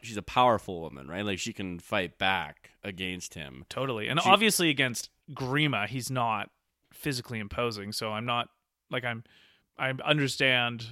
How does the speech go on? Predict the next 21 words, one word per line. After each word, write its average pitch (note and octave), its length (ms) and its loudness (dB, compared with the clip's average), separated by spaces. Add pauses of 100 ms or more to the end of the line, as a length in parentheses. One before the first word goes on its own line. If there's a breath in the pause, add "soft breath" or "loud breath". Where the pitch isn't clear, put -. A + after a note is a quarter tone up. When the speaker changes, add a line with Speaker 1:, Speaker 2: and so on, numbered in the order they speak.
(200)
Speaker 2:
uh, - 40 -18 (360)
not D3+ 240 2
every B2+ 200 0
situation A#2 760 -4
that G#2+ 240 -6
can A2 200 -12
be, G#2 420 -10 (380)
like, A2+ 180 -10
a, G#2 180 -10
a C3 160 -4
viable A2+ 480 -2
option, A2 520 -8 (140)
let's A2+ 200 -8
say, E2 320 -10 (240)
for A#2+ 140 -10
safety. A#2 680 -4 (240)
But A#2 280 0 (400)
I C3 60 -10
think D#3 420 -10 (420)
maybe D3 440 -4
in A#2+ 320 -4